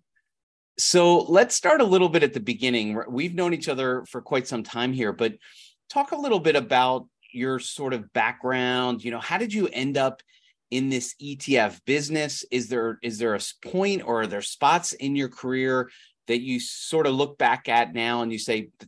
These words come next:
"That's kind of what led me to where I am today"?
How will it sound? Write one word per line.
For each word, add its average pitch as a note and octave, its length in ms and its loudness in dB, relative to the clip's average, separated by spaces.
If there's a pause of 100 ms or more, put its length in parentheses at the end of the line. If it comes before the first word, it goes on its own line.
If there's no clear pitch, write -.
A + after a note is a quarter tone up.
"That's - 220 -6
kind E4+ 200 -2
of F#3+ 160 0
what C3 340 0
led C#3 220 0
me B2+ 160 0
to A#2+ 80 0
where A#2 240 2
I A2 60 0
am G#2 200 -4
today"? E2+ 460 -6